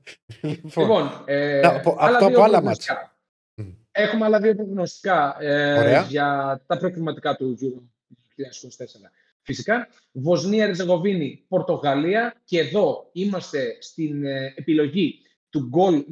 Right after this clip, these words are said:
Speaker 2: goal σε απόδοση ένα ενενήντα δύο.
Speaker 1: Μμ.
Speaker 2: Ε,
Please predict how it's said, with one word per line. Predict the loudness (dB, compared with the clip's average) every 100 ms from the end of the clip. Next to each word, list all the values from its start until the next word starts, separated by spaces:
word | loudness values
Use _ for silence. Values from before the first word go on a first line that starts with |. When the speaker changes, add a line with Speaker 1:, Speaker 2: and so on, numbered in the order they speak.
| -2 2
Speaker 2:
goal | 2 2 -6
σε | -8 -4
απόδοση | -4 -2 -4 -4
ένα | -4 -4
ενενήντα | -6 -6 -2 -2
δύο. | 0 -2 -2 -6 _ _ _ _ _
Speaker 1:
Μμ. | -4
Speaker 2:
Ε, | -2